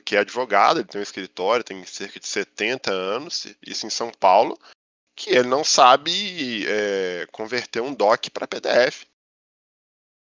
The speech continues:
E aí, é, que ela falou, ela falou com o irmão, o irmão é advogado,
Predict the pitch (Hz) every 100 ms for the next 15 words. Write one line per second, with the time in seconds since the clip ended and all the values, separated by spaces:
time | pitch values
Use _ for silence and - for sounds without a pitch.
0 | - 117 117 120 117 117 131 165 196 208
1 | - 139 135 120 - 78 - 135 147 147
2 | 135 139 156 - - 123 123 117 123 -
3 | 135 139 127 127 170 196 160 147 147 127
4 | 135 180 370 - - 110 113 - 120 101
5 | 98 131 156